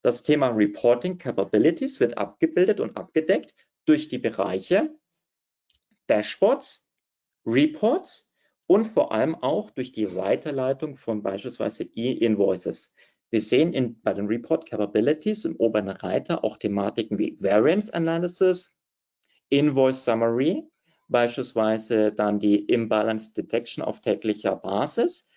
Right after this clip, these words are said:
sowie auch Master Daten wie Customer Hierarchy oder eben entsprechend auch steuerliche, ähm, Informationen.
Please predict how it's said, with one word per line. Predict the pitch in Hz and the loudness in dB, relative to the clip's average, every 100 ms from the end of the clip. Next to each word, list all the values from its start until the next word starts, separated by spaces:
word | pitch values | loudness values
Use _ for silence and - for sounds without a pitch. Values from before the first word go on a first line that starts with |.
| _ | _
sowie | _ - 131 147 160 | _ -2 2 4 4
auch | 131 131 - | 4 2 0
Master | 120 107 131 - | -6 -4 -2 -2
Daten | 233 104 107 131 185 202 202 - _ | 0 0 -2 -4 -2 0 -2 -8 _
wie | 120 117 110 - _ - | 2 2 2 -2 _ -10
Customer | 135 131 - 113 101 | -6 -6 -4 -4 -4
Hierarchy | 113 113 143 - - 240 - _ _ _ - | 0 2 0 -2 -4 -6 -6 _ _ _ 2
oder | 131 147 156 - | 4 4 2 0
eben | 120 123 | -2 -2
entsprechend | 117 - 107 104 120 | -6 -2 -2 -4 -4
auch | 107 107 | -2 -4
steuerliche, | - - 104 113 117 131 113 - _ _ - | -4 0 2 2 0 0 -2 -2 _ _ -2
ähm, | 117 113 107 | 2 2 0
Informationen. | 104 104 - 143 143 - 98 - - | -2 -8 -4 -4 -2 -2 -2 -4 -10